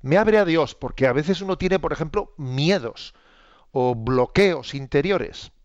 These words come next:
o no, no sabe confiar, ¿eh? Es como ese perrito,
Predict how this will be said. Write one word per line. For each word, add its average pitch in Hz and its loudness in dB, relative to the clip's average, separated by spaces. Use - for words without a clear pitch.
o 113 -8
no, 117 -14
no 120 -10
sabe 147 -2
confiar, 139 -2
¿eh? 131 -12
Es - -20
como 123 -6
ese 123 -2
perrito, 156 0